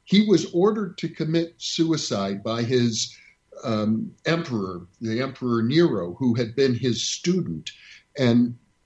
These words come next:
Nero became jealous of Seneca and had a centurion come in, uh, to Seneca's home when he was having a dinner party and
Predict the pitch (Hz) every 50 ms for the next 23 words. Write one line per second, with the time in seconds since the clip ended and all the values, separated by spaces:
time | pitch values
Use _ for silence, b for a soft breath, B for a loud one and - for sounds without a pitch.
0 | _ _ _ _ _ _ _ _ - _ - 120 123 139 156 156 160 151 139 127
1 | 123 127 120 123 - 143 139 131 127 120 127 139 151 196 214 190 - - 127 110
2 | - - - 117 110 110 107 110 - 120 120 127 127 135 120 113 107 120 139 147
3 | 151 143 123 131 - - 135 123 131 120 - - 185 214 226 190 139 123 110 110
4 | 107 104 - - 160 170 170 160 147 135 135 135 135 B B B B B B _
5 | - - 131 131 127 127 123 - - 127 123 - - 165 160 165 165 - 156 135
6 | - - - 170 196 220 208 151 113 113 117 117 120 123 123 127 127 131 123 -
7 | 160 147 147 143 147 147 143 131 120 143 165 202 220 196 - - 151 147 101 104
8 | 101 113 120 127 120 120 123